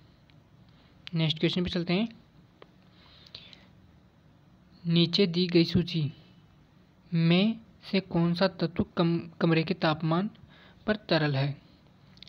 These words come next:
तो इसका आंसर होगा बोरीन, इसका करेक्ट आंसर हो जाएगा।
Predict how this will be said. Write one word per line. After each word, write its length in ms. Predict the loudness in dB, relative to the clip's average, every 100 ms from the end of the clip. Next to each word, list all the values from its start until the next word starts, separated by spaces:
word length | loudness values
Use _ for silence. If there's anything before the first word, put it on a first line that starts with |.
| -4
तो 80 | -4
इसका 240 | -2 -2
आंसर 180 | -2 -2
होगा 260 | 0 0 -2 -12 -20 -20 -20 -20 -20 -20 -20 _ -20 -20 -20 -8
बोरीन, 460 | 2 4 6 4 2
इसका 240 | 0 -2
करेक्ट 400 | -2 -2 -4 -4
आंसर 340 | -2 -2 0 -2
हो 80 |
जाएगा। 440 | 0 0 0 -4